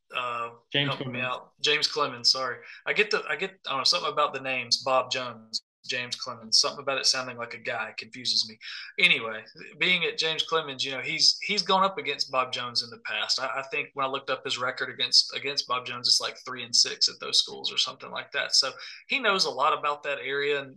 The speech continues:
Speaker 1: and those teams, and you know he'll have his guys ready, uh, to, to defend at the, at the Hoover Met come Friday night.
Speaker 2: All right,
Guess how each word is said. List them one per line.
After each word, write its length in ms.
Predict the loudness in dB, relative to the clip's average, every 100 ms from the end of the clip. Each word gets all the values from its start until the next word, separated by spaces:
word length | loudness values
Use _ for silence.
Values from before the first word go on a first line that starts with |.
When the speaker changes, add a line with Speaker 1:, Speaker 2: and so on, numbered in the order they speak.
| -10
Speaker 1:
and 160 | -8
those 280 | -4 2 2
teams, 420 | 2 -4 -2 -2
and 160 | -2 -4
you 100 | -4
know 220 | 0 0
he'll 140 | 0 0
have 220 | 0 0
his 120 | -2
guys 320 | -2 -4 -4
ready, 540 | -4 -4 -4 -6 -8 -8 -6
uh, 280 | -4 -6 -8
to, 220 | -6 -6 -8 -12 -14 -4
to 100 | 0
defend 460 | 0 2 4 4 0
at 120 | -4
the, 160 | -4 -4 -6
at 160 | -6 -4
the 80 | -4
Hoover 240 | -4 -4
Met 240 | 0 0 -2 -8 -12
come 120 | -10 -6
Friday 300 | -4 -4 -4
night. 180 | -10 -14 _ _ _ _ _ _ _ _ _ _ _ _ _ _ -4
Speaker 2:
All 200 | 0 2
right, 400 | 4 4 2